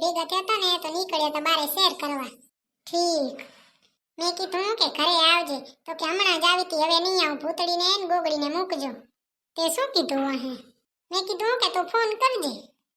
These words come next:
હા, એને ફોન કરાય ને મને, તો આવીએ, એમને એમ તો ક્યાંથી આવીએ? હમણાં તો જાણે બહુ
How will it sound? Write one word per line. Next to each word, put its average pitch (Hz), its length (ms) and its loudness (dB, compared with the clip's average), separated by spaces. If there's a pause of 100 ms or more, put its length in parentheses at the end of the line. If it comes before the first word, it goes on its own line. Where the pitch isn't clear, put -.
(140)
હા, 349 260 2
એને 302 240 -2
ફોન 359 360 -2
કરાય 427 320 6
ને 427 80 4
મને, 302 240 -2
તો 294 100 -2
આવીએ, 349 500 4
એમને 311 200 0
એમ 311 140 0
તો 320 100 -4
ક્યાંથી 392 420 0
આવીએ? 262 400 0 (500)
હમણાં 370 280 0
તો 370 100 -2
જાણે 359 220 0
બહુ 415 200 0